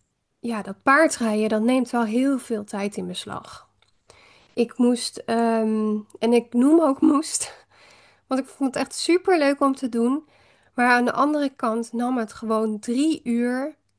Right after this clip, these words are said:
per keer in beslag. Minimaal drie uur per keer.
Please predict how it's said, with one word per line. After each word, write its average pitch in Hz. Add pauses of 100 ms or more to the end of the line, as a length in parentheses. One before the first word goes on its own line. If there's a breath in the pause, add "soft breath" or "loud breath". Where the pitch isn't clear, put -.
(140)
per 277
keer 240
in 220
beslag. 208
Minimaal 302
drie 254
uur 233
per 220
keer. 202